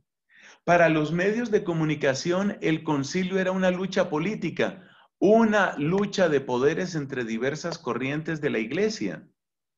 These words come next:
Entonces, el episcopado holandés, el episcopado belga, sobre todo esos dos, aparecían como los abanderados del futuro de la iglesia, lo que llamaríamos la línea progresista, la izquierda, si quieres.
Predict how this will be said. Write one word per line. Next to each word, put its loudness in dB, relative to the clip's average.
Entonces, 0
el 0
episcopado 0
holandés, -4
el -6
episcopado -6
belga, -4
sobre -8
todo -4
esos -8
dos, -4
aparecían 0
como -2
los -4
abanderados -2
del -6
futuro -6
de -4
la -4
iglesia, -6
lo 2
que -2
llamaríamos -2
la -2
línea -6
progresista, -8
la -12
izquierda, 0
si -12
quieres. -2